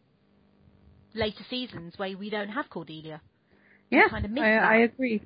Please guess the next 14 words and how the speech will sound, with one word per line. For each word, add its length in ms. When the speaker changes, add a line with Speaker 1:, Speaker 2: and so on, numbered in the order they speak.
Speaker 2:
Uh, 120
<laughs> 20
uh, 1200
I 460
called 280
him 180
Derek, 400
and 180
you 200
very 300
correctly 460
now 260
said 200
it's, 140